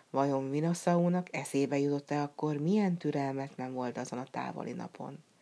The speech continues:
Vagy teljesen elfelejtette, hogyan pörgött-forgott végig az időn?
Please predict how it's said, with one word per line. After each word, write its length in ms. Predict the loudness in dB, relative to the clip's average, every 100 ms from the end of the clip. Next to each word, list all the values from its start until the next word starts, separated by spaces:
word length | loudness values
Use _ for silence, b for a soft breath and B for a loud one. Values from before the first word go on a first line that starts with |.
| B B B B _
Vagy 160 | -12 -8
teljesen 480 | 0 0 0 -2
elfelejtette, 880 | -4 -2 0 2 4 4 2 -2 -2
hogyan 320 | -2 2 2
pörgött-forgott 840 | 2 -2 0 -2 -2 -4 -2 -2 -2
végig 340 | 0 2 2
az 140 | 2
időn? 480 | 0 -2 -2 -4 -8